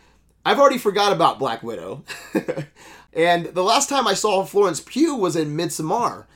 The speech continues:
And in that movie, she's a wreck, all right? She's crying all the time. She's traumatized. So you really don't get to see how charismatic she is in that movie. She is a ball of fun in Black Widow. Like, one of the best gags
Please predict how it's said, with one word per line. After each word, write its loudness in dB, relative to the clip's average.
And 0
in -2
that 2
movie, -2
she's -4
a -4
wreck, -14
all -4
right? -2
She's -14
crying 0
all 2
the -2
time. -2
She's -12
traumatized. -2
So -4
you 0
really 2
don't -2
get -4
to -4
see -2
how -2
charismatic -2
she -8
is -16
in -4
that -6
movie. -10
She 2
is 4
a -4
ball 4
of -6
fun 0
in -2
Black -2
Widow. -10
Like, 0
one 8
of 4
the 2
best 2
gags -2